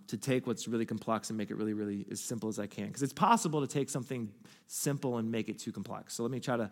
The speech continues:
say this simply. Jesus calls out people who are using religion to get whatever it is they want. And they're using God, and they're using power, and they're using systems,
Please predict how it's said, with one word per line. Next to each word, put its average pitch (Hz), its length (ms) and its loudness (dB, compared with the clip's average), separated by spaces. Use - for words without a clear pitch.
say 127 180 2
this 110 120 2
simply. 104 380 -4
Jesus 170 520 6
calls 156 320 6
out 143 200 6
people 117 360 0
who 120 160 -4
are 117 80 2
using 135 500 2
religion 107 640 0
to 135 120 -2
get 127 320 4
whatever 135 640 2
it 131 60 4
is 120 260 2
they 113 260 2
want. 104 600 -6
And 123 180 0
they're 117 120 6
using 175 520 4
God, 170 520 6
and 143 140 2
they're 127 100 4
using 151 400 2
power, 190 580 4
and 131 100 -2
they're 131 100 2
using 185 440 4
systems, 220 640 0